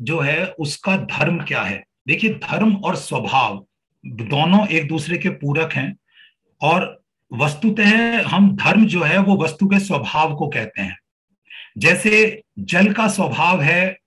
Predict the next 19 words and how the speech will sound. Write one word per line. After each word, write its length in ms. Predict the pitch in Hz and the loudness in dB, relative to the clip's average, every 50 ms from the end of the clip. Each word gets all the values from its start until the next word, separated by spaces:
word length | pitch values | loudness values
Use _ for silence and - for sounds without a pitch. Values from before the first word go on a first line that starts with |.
| _ - | _ -6
शीतलता 560 | - - 175 160 147 185 170 156 147 170 156 | -4 -2 -2 -2 -2 -4 -4 -2 -2 -4 -4
प्रदान 360 | 151 151 127 120 120 123 123 117 - - | -4 -6 -6 -6 -4 -6 -6 -8 -8 -8
करना, 360 | 120 104 104 101 95 95 - _ _ _ _ _ _ _ _ _ _ - | -8 -6 -6 -6 -8 -10 -12 _ _ _ _ _ _ _ _ _ _ -2
परंतु 460 | 147 147 170 196 202 196 214 240 240 | 0 4 6 6 6 6 4 2 0
जब 300 | 151 - - 170 202 196 180 | 0 0 0 0 0 0 0
यह 560 | 160 165 170 160 160 185 202 214 208 196 - - _ _ _ _ - | 0 0 0 2 2 4 4 2 2 -2 -4 -12 _ _ _ _ -6
किसी 260 | - 160 - - 214 202 | -6 -2 0 0 0 0
बाह्य 460 | - - - 117 113 151 180 202 220 | 0 0 0 2 2 4 4 4 4
वस्तु 400 | 202 196 185 - - - 196 185 | 4 2 0 0 0 -2 -2 -2
के, 320 | - - 196 185 185 180 | 0 -2 -2 -2 -2 -2
दूसरे 440 | 143 120 135 160 175 - - 196 208 | -4 -4 -4 -2 -2 0 2 2 2
तत्व 400 | 202 202 185 - 147 - 185 151 | 2 0 -4 -4 -4 -4 -6 -4
के, 140 | - 180 175 | -2 -2 -2
अग्नि 360 | 139 135 139 135 170 190 220 | 0 0 0 4 4 4 6
के 120 | 208 208 | 4 2
संपर्क 480 | - - 170 165 151 - 170 160 160 - | 0 -2 -4 -6 -6 -6 -6 -6 -4 -4
में 100 | 165 160 | -4 -2
आता 320 | 151 139 135 - 143 139 | -2 -2 -2 -2 -2 -2
है 180 | 135 139 151 | 0 -2 -4